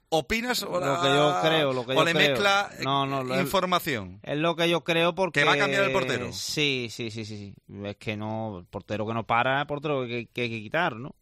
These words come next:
Speaker 1: Ujú.
Speaker 2: Salva al equipo en Girona, es verdad, pero, pff, después creo que deja mucho que desear. Y bueno, se ha fichado un portero para jugar,
Speaker 1: Para
Speaker 2: ¿no?
Speaker 1: jugar.
Speaker 2: También, ¿no?
Speaker 1: Sí.
Speaker 2: Si, si se ficha un portero para mejorar la portería y no juega,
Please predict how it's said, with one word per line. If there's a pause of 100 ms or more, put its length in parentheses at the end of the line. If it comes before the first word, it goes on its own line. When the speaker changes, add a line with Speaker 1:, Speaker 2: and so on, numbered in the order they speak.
(140)
Speaker 1:
Ujú.
Speaker 2:
Salva
al
equipo
en
Girona,
es
verdad,
pero, (640)
pff, (220)
después
creo
que
deja
mucho
que
desear.
Y
bueno,
se
ha
fichado
un
portero
para
jugar,
Speaker 1:
Para
Speaker 2:
¿no?
Speaker 1:
jugar.
Speaker 2:
También,
¿no?
Speaker 1:
Sí.
Speaker 2:
Si, (200)
si
se
ficha
un
portero
para
mejorar
la
portería
y
no
juega,